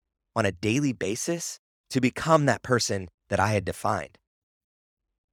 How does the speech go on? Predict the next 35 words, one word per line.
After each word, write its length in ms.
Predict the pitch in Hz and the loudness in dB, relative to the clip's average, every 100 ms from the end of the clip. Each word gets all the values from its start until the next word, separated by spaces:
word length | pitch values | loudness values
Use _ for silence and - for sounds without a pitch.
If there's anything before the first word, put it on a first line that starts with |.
| _ - | _ 4
Yet 240 | 127 - | 4 4
during 260 | 123 147 156 | 2 2 2
this 140 | 131 | 0
whole 240 | - 139 | 2 2
process, 640 | - 120 113 123 151 165 - | 2 0 0 2 0 0 -6
what 280 | 104 123 | 2 4
if 100 | 185 | 4
I 120 | 202 180 | 2 0
had 120 | 120 | 2
lived 280 | 131 185 - | 2 4 4
by 120 | 117 | 0
society's 540 | - 104 104 104 98 | 0 0 2 2 -2
definition 640 | - 98 98 95 - 87 80 _ _ | 0 -2 -2 -4 -4 -6 -12 _ _
of 140 | 107 101 | -2 0
the 80 | |
best 380 | 90 98 95 - _ _ - | 2 2 2 -8 _ _ -12
podcaster? 680 | - 90 - - 71 - - _ _ _ _ _ _ _ _ _ | 0 0 0 -8 -8 -8 -14 _ _ _ _ _ _ _ _ _
I 80 | 135 | 4
would 160 | 170 190 | 6 4
be 100 | 165 | 0
tormenting 540 | - 151 202 165 98 | -2 0 2 2 2
myself 440 | 90 87 87 95 - | -2 -2 -2 -4 -4
because 240 | 120 123 | -4 0
I 60 | 131 | 2
will 140 | 143 | 2
never 360 | 143 180 170 151 | 2 4 4 4
live 220 | 156 147 | 4 6
up 200 | 147 - _ _ | 4 4 _ _
to 80 | 110 | 0
that 160 | 101 | 2
standard. 560 | - - 143 107 76 - _ _ _ _ - | 0 -2 -4 -4 -8 -10 _ _ _ _ -4
And 120 | 135 | 2
the 40 | |
reality 460 | 139 151 156 151 143 | 6 8 8 6 4
is, 180 | 160 | 2